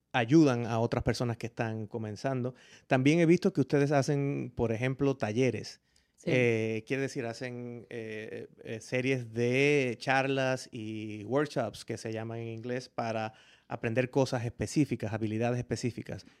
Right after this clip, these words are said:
Speaker 1: Cuéntame un poco más sobre esto, que es otro tipo de recursos que, que ustedes ofrecen.
Speaker 2: Este, en esto de empe-, eh, ayudamos también a, a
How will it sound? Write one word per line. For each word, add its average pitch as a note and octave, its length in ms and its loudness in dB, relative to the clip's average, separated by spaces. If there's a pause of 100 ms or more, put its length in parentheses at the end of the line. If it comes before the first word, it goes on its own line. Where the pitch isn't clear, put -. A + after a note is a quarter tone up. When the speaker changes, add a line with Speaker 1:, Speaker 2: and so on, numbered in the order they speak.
(100)
Speaker 1:
Cuéntame B2+ 320 0
un B2+ 80 0
poco B2 220 -2
más A#2+ 180 0
sobre A#2 240 0
esto, C3 160 0
que B2+ 120 -2
es G#2+ 40 -4
otro A#2+ 180 -2
tipo A#2 260 -2
de A2 60 0
recursos A2 440 -6
que, G#2+ 280 -6
que G#2+ 160 -4
ustedes G#2 280 -6
ofrecen. G#2+ 380 -12 (560)
Speaker 2:
Este, G3 840 2
en G3+ 220 -4 (100)
esto A#3 420 -2
de G3 460 0 (340)
empe-, F3+ 480 -2
eh, F3 140 2
ayudamos F3+ 420 2
también F3+ 320 -2
a, F3 260 0 (760)
a E3 160 0